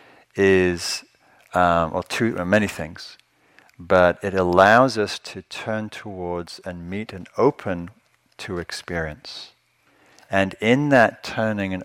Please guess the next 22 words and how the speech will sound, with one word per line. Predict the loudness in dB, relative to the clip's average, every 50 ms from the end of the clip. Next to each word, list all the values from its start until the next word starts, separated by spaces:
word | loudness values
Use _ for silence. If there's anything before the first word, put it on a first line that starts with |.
| -4 -4
opening, | -4 -4 -4 -6 -8 -6 -6 -6 -6 -6 -10 -14 _ _ _ _ _ _ _ _ _ _ _ _ _ -20 _ -8
uh, | -6 -4 -4 -4 -4 -6
provides | -8 -8 -8 -8 -2 4 6 8 8 8 6 6 2 0 -4 -10 -12 -12 -12 -12 -10 -8
a |
s-, | -6 -4 -2 -2 -4 -4 _ -2
a | -2 -2 -2 -4 -8
greater | -14 -8 2 6 8 8 8 6 4
sense | 0 0 0 0 -2 -4 -6 -12
of | -12 -12 _
choicefulness, | -4 -4 -2 -2 -2 -2 -2 -4 -8 -8 -10 -12 -12 -14 -18 -20
some-, | -20 -20 -20 -20 -20 -18 -18 -18 -20
something | -20 -18 -14 -14 -12 -12 -10 -10 -8 -8
I |
was | -8 -8
talking | -10 -12 -12 -12 -12 -12 -10
a | -6
lot | -6 -4 -4
about | -4 -2 -2 -4 -4 -4
today | -10 -14 -10 -6 -4 -4 -2 -4 -6
in | -8 -10
the | -12 -12
groups. | -8 -8 -8 -8 -8 _ -20 -20 -20 -18 -20 -20